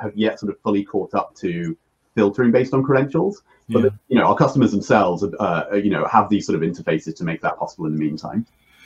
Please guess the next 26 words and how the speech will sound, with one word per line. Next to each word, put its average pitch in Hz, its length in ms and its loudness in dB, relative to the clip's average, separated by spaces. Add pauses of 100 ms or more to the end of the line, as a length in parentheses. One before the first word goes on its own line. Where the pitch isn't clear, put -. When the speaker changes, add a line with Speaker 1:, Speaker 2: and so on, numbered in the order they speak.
(160)
Speaker 2:
Yeah, 143 80 2
you'd 170 100 6
like 180 160 4
to - 60 -6
think 120 100 -2
that's 107 160 -6
the 113 100 -2
only 104 140 -2
direction 104 420 -2
it's 90 120 -10
gonna 101 180 -6
go, 107 180 0
really, 87 300 -8
isn't 101 260 -8
it? 95 60 -12
You 107 80 -6
know, 95 80 -6
that, 104 260 -8 (600)
'cause - 280 2 (280)
I 117 60 -10
suppose 120 220 0
the 120 100 4
idea 113 260 4
that 104 120 0
someone 127 280 0
could, 110 180 -8